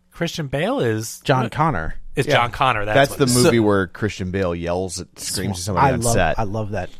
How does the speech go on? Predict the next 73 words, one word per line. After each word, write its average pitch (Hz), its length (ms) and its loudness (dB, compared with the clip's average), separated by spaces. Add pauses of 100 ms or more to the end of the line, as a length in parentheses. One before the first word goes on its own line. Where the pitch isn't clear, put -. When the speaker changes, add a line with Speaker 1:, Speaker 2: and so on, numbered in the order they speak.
(100)
Speaker 2:
It's - 120 -10
still 131 160 -2
Speaker 3:
Yeah. 78 80 -4
Speaker 2:
great. 107 160 -4
Speaker 1:
I 226 80 2
don't 247 120 2
Speaker 2:
So - 60 -4
Speaker 1:
come 240 200 -2
onto 233 280 0
your 247 280 0
lights 233 480 -2
and 240 80 -6
Speaker 2:
Because 170 240 4
Speaker 1:
start 170 100 4
Speaker 2:
you 214 80 8
Speaker 1:
the 202 60 6
Speaker 2:
know, 180 280 8
like, 170 320 4
there, 156 160 4
there 151 140 2
were 147 60 -2
people 170 240 -2
were 165 80 2
just, 143 240 -2 (200)
for 143 160 -2
a 117 60 2
while, 170 260 6
people 151 160 0
were 139 80 0
like, 117 180 -4
"Oh, 196 200 2
man, 156 200 0
he's 143 140 -4
so 190 200 4
mean." 151 360 -4 (320)
And 156 100 -2
then 208 80 2
you 170 60 0
think 185 240 0
about 127 240 0
it, - 20 -4
you're 127 100 -2
like, 127 200 -4
"Man, 240 260 2 (300)
that 262 180 4
dude 220 160 0
was 147 140 4
on 143 160 4
set 156 260 0
with - 140 -12
Mick 139 320 -2
G." 143 480 -4 (760)
I'm 160 140 0
sure 175 180 2
he 185 100 2
was 165 140 6
Speaker 1:
<laughs> 156 40 2
Speaker 2:
pretty 151 180 4
pissed - 320 2
off 151 220 4
to 139 80 -10
begin 127 320 -2
with, 107 160 -2
and 117 100 -4
that 120 140 -2
guy 123 140 0
probably 113 280 -2
walked 127 220 2
Speaker 1:
I'm - 40 -
Speaker 2:
right 127 100 0
Speaker 1:
glad 139 80 4
Speaker 2:
through 131 80 -4
the 123 40 2